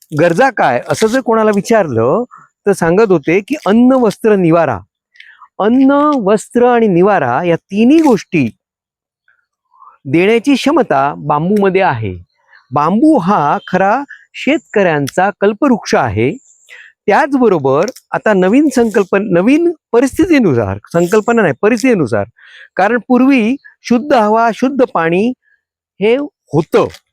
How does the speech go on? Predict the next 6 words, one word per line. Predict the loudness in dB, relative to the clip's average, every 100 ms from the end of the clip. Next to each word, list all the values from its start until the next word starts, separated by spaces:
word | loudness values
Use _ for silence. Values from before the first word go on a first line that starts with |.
| _ _ _ _ -20 -20 -18 -6
हां, | -4 -4 -6 -18 -16 -6
आता | -6 0 -2
काय | 2 0
झालं? | 2 2 2 0 -4 _ _ _
आता | -6 -2 0
आपल्या | 0 0 0 2 2 -2